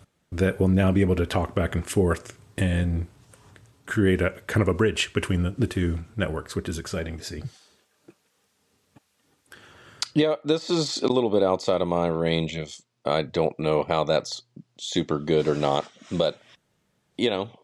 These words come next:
Speaker 2: I think I bought some Polkadot in the last craze when it was, like, peak fomo move, even, like, uh, you know, uh, you feel like you have enough Bitcoin 'cause it's up, and you know that, that the Bit-, the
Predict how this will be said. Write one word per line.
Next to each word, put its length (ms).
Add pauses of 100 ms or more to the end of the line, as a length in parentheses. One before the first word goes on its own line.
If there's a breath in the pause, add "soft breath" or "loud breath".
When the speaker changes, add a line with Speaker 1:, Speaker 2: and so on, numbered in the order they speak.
(120)
Speaker 2:
I 80
think 200
I 60
bought 220
some 120
Polkadot 600
in 160
the 100
last 380 (840)
craze 380
when 280 (280 soft breath)
it 80
was, 180
like, 320 (460)
peak 240
fomo 560 (420 soft breath)
move, 400
even, 440
like, 360
uh, 320
you 140
know, 220 (220)
uh, 120 (480 loud breath)
you 140
feel 180
like 180
you 100
have 120
enough 160
Bitcoin 380
'cause 180
it's 220
up, 220
and 280 (300 loud breath)
you 140
know 220
that, 260 (420)
that 260
the 240
Bit-, 340
the 200